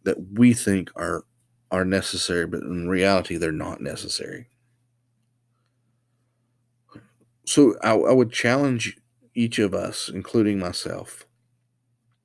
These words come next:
take some time a-, a-, and breathe.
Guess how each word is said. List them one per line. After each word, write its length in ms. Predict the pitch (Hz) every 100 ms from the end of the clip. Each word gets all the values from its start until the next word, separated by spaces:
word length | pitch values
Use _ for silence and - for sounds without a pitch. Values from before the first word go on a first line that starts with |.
| _ _ - - - - - -
take 200 | 127 147
some 160 | 139
time 460 | 113 107 95 87 - -
a-, 240 | 104 90
a-, 160 | 95 98
and 180 | 92 90
breathe. 540 | 104 104 92 92 -